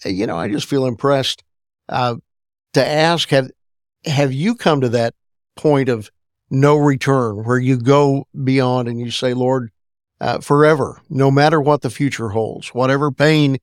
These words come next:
may be ahead, I, I am yours."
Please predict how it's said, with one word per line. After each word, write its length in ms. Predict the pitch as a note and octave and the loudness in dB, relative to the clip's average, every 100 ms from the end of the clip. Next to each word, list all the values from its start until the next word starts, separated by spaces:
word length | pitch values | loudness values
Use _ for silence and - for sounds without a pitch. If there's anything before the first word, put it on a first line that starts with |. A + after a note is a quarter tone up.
| _ _ _ _ | _ _ _ _
may 260 | - C#3+ D3 | 0 4 4
be 200 | C#3+ C#3 | 4 4
ahead, 480 | B2 B2+ G#2+ F#2 - _ _ _ _ _ _ _ _ _ _ | 4 2 0 -6 -18 _ _ _ _ _ _ _ _ _ _
I, 280 | C3 C3+ C#3 | -4 0 0
I 180 | - C#3+ | 0 0
am 200 | C3+ C3+ | 2 2
yours." 500 | C#3+ D3+ B2+ A2+ - | 4 4 2 -2 -8